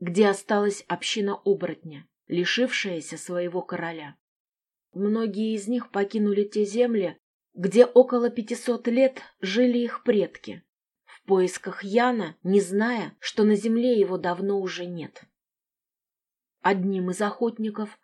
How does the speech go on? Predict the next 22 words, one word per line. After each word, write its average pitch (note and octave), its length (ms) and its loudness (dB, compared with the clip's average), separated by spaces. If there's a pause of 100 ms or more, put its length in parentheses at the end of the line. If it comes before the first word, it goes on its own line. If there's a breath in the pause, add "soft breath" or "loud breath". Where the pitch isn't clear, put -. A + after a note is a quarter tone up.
был A#3 260 8
его A#3+ 320 2
младший A3 540 -2
брат G#3+ 560 -4
Ангел G#3 480 2
Цанев, D#3 640 -8 (220)
за F3+ 200 2
которым C4+ 580 4
по B3+ 120 0
пятам D4 500 -2
ходили A#3 540 0
гролохи, G3 760 0 (220)
поджидая G3+ 580 2
того D#3+ 320 -2
момента, F#3+ 600 -6 (160)
когда G3+ 300 6
он A#3 140 2
расслабится, G#3+ 920 -2 (180)
и - 80 -4
его A3+ 380 2
можно F#3+ 420 0
будет E3 380 -10